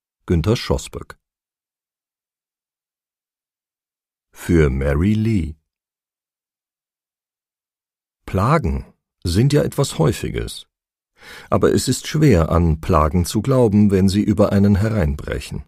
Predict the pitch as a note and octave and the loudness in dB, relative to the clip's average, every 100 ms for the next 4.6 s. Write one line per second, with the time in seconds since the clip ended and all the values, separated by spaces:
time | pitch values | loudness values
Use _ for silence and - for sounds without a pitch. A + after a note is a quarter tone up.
0 | _ _ _ _ _ _ _ C3+ - F2 | _ _ _ _ _ _ _ -6 -4 -4
1 | D#2 - F2 - D#2+ D#2 C#2 - D2+ F2 | -6 -4 -4 -2 0 0 -2 -2 0 2
2 | A#2 A2 - E2+ D#2+ - F#2 - - F#2+ | 2 0 0 0 0 -2 -4 -4 -2 -2
3 | G#2+ F2+ F#2 G#2 G2 F#2 D#2+ G2+ F#2+ E2+ | 0 2 2 4 2 0 0 0 0 -2
4 | E2+ - C#3 A#2 D#2+ | -6 -4 -4 -2 -4